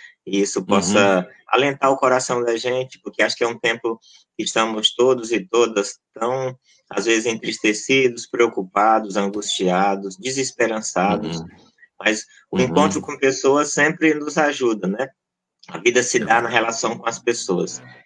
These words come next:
Speaker 1: E Deus, inclusive, está profundamente na relação entre a, as pessoas e o que a gente faz junto. Então, bom estar aqui e que seja um tempo, de fato, agradável. Agradeço a, a generosidade de citar aí minha família, falar um pouco de mim.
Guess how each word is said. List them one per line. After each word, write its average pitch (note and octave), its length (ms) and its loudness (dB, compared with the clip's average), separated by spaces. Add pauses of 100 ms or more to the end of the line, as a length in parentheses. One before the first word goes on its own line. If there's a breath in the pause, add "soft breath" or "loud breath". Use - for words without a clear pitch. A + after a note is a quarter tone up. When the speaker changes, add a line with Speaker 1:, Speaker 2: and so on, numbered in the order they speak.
(120)
Speaker 1:
E F#2 60 -6
Deus, B2 240 4
inclusive, C#3 500 2
está C#3 380 2
profundamente D3+ 760 0
na D3 60 -2
relação B2+ 480 0
entre A2 320 -2
a, G2+ 280 0 (200 soft breath)
as F#2+ 140 -6
pessoas A2 400 0
e B2 40 0
o A#2 40 -12
que A#2 80 -2
a G#2+ 40 2
gente A2+ 240 -4
faz A2 240 0
junto. F2+ 320 -4
Então, G#2+ 280 -4
bom C3+ 200 0
estar A2+ 380 -4 (280 soft breath)
aqui E3+ 520 2 (680)
e - 60 -20
que - 100 -16
seja A#2+ 220 2
um A2+ 80 -2
tempo, A#2 360 0
de G2+ 100 -6
fato, G#2 280 0
agradável. F2 600 -2
Agradeço G2 540 -2
a, G2+ 260 2 (500 loud breath)
a F2 600 -2
generosidade F#2+ 720 2
de F#2 60 -6
citar F#2 340 0
aí F#2+ 80 4
minha F#2 160 0
família, A#2 680 -2
falar F#2+ 380 0
um F#2 80 -4
pouco F#2 240 -6
de F2+ 120 -6
mim. C3+ 340 -8